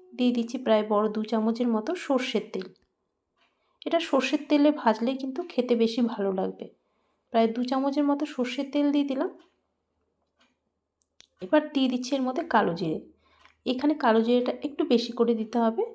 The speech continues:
প্রায় আমি ছোট দু চামচের মতো কালো জিরে দিয়ে দিচ্ছি এর মধ্যে। তেলটা যেন খুব বেশি গরম না হয়, হালকা একটু গরম হলে কালো জিরেটা দিয়ে দিতে হবে।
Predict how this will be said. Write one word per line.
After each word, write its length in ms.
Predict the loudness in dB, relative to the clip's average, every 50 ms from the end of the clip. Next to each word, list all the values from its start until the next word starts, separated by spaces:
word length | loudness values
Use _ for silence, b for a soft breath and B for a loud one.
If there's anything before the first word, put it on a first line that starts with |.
| -14 -20 -4
প্রায় 200 | 0 2 2 4
আমি 180 | 4 2 0 0 -2 -6 -10 -10
ছোট 160 | -8 -6 -4 -2
দু 140 | -2 -2 -2
চামচের 400 | -2 -2 -2 -2 0 0 0 0
মতো 180 | 0 0 -2 -4 -2
কালো 240 | 0 2 2 2 2
জিরে 220 | 0 0 0 0
দিয়ে 180 | 0 0 -2 -2
দিচ্ছি 300 | -4 -8 -10 -12 -10 -6 -6
এর 100 | -4 -4
মধ্যে। 300 | -4 -6 -8 -10 -14 -16 -16 -18 -20 -20 _ _ _ _ _ _ _ _ _ _ _ _
তেলটা 300 | 6 8 8 8 8 8 6
যেন 180 | 6 4 2 0
খুব 260 | -2 0 2 2 2 2
বেশি 260 | 2 0 0 2 0 0 4
গরম 300 | 6 6 8 8 6 4
না 160 | 2 0 -2
হয়, 220 | -2 -2 -2 -4
হালকা 360 | 0 2 2 2 2 2 0 -2
একটু 180 | -2 0 -2 2
গরম 280 | 4 6 6 6 4 2
হলে 160 | -2 -2 -4 -2
কালো 240 | 2 4 6 6 6
জিরেটা 300 | 6 4 4 4 2 0 0
দিয়ে 180 | 0 0 0
দিতে 200 | 0 -2 -4 -2 -4
হবে। 180 | -2 -2 -2